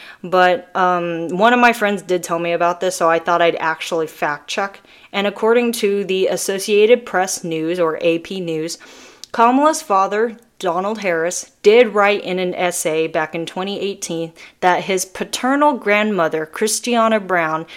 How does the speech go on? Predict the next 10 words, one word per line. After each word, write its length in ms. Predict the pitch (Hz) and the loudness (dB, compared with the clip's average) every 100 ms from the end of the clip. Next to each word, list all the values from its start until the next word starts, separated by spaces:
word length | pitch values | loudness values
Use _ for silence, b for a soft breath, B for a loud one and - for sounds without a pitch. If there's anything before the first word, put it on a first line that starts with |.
| B | B
descendant 600 | - 170 - 214 247 262 | -6 -4 0 2 4 2
of 200 | 190 175 | 0 -4
Hamilton 840 | - - 233 254 208 180 180 170 | -6 -4 0 2 0 -2 -6 -6
Brown, 400 | 160 160 156 160 165 B B B | -2 -2 -2 -4 -8 B B B
who 100 | 196 | -2
was 140 | 190 | 0
a 60 | 185 | -2
plantation 840 | - 220 262 277 269 226 226 233 | -2 0 0 0 0 0 0 0
and 180 | 240 240 | 0 0
slave 680 | - - 196 220 269 254 | -2 -4 0 2 2 0